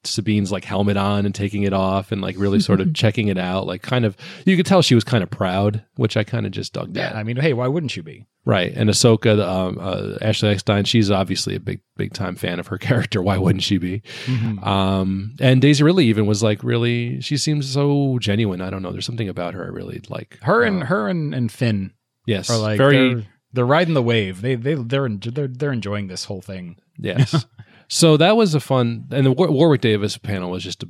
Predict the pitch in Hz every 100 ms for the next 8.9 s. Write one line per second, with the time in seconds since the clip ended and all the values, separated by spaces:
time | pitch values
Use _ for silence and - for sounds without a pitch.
0 | 92 104 107 87 - 90 87 87 87 82
1 | 85 87 98 - 135 101 - 95 165 -
2 | 139 120 107 131 117 135 - 151 - 123
3 | 117 123 117 - 110 98 90 90 98 _
4 | - _ _ 110 - 123 110 101 92 101
5 | 101 101 - 98 95 170 190 240 185 185
6 | 220 196 180 160 156 143 - 156 143 110
7 | 107 104 - 120 113 110 113 139 135 127
8 | - 131 - - 123 85 71 -